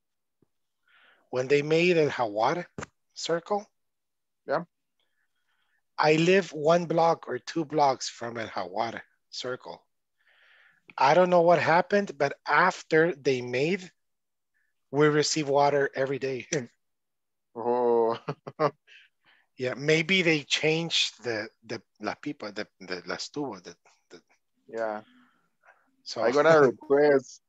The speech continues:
Speaker 2: I gonna request one Jaguar near to my house. <laughs>
Speaker 1: One circle. <laughs> Yeah.
Speaker 2: Yeah.
Speaker 1: Yeah, I don't know why. Maybe because they, they, I don't know, the, the, they need water just an emergency or something,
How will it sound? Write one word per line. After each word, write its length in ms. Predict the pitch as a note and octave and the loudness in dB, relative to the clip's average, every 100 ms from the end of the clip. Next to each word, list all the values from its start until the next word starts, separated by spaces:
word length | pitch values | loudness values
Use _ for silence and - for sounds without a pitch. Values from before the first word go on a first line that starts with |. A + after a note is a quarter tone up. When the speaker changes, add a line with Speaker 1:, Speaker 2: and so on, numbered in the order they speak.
| - | -4
Speaker 2:
I 120 | C3 | 0
gonna 280 | D3+ D#3 D3+ | 4 4 6
request 600 | C3+ C3 C#3+ C#3 C3+ A#2+ | 4 2 2 2 0 -4
one 540 | B2 C3 C3+ C3+ B2 | -6 -2 -2 -2 -4
Jaguar 720 | A#2+ C3+ A#2+ B2 C#3 C3+ A#2 A2+ | -6 -4 -2 0 2 2 0 -4
near 220 | A#2+ B2+ - | -10 -10 -10
to 80 | A#2+ | -6
my 160 | A2+ | -4
house. 240 | C3+ B2+ B2 _ | 0 0 -2 _
<laughs> 160 | _ - | _ -4
Speaker 1:
One 240 | C#3 D#3 | 0 0
circle. 480 | - E3+ E3+ C3+ B2 - | 2 0 0 -4 -6 -6
<laughs> 300 | A#2+ B2 A#2 _ _ _ - | -6 -8 -14 _ _ _ -14
Yeah. 200 | A#2+ B2+ | -8 0
Speaker 2:
Yeah. 180 | C#3 C#3 _ _ _ _ _ _ _ _ _ _ _ _ | 0 0 _ _ _ _ _ _ _ _ _ _ _ _
Speaker 1:
Yeah, 220 | C#3+ E3+ - | 2 2 2
I 80 | F3 | 2
don't 160 | F#3 G3+ | 4 6
know 80 | |
why. 240 | F#3 G3 E3 | 8 6 4
Maybe 400 | C#3+ E3 F3+ F#3 | 0 0 0 -2
because 460 | E3 E3 - D#3 - | -4 -4 0 0 0
they, 320 | D#3 D3+ C#3 C#3 | -4 -4 -6 -6
they, 300 | D3 C#3 C3+ - | -6 -6 -8 -6
I 100 | C#3 | -4
don't 140 | D3 | -4
know, 180 | D#3 C3+ | -4 -4
the, 320 | A2 A2 G#2 - | -8 -12 -12 -14
the, 240 | G#2+ G#2+ - G#2 _ _ _ | -16 -16 -18 -20 _ _ _
they 140 | C#3+ | -6
need 260 | C3 C#3 D3+ | -4 -6 -4
water 500 | D3 C3+ C#3+ D#3+ D#3+ | 0 2 4 2 0
just 360 | - C3 B2 C3 | -4 -10 -8 -8
an 80 | A#2 | -8
emergency 800 | A2 A2 C3+ D3+ D#3 - D3 | -10 -6 -6 -6 -8 -8 -8
or 80 | B2+ | -8
something, 500 | A2+ B2+ C#3 F#3 F3 | -8 -12 -6 -4 -4